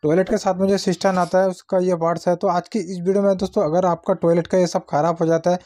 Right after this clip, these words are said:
तो उसके बदले में आप नया कैसे लगा सकते हो इसके बारे में आपको जानकारी दूंगा। तो यहाँ पे आप देख लीजिए दोस्तों, ये जो है मैं ख़रीद कर नया लाया हूँ, ये दोनों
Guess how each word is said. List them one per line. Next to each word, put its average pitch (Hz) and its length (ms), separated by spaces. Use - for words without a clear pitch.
तो 196 80
उसके 185 240
बदले 202 240
में 208 60
आप 190 80
नया 175 280
कैसे 180 340
लगा 175 220
सकते 175 280
हो 185 60
इसके - 220
बारे 175 140
में 175 60
आपको 175 160
जानकारी 160 380
दूंगा। 175 220
तो - 580
यहाँ 190 100
पे 220 80
आप 214 80
देख 196 200
लीजिए 220 160
दोस्तों, 226 380
ये 175 160
जो 202 140
है 202 60
मैं 202 300
ख़रीद 185 280
कर 202 160
नया 180 220
लाया 175 200
हूँ, 185 140
ये 180 100
दोनों 175 260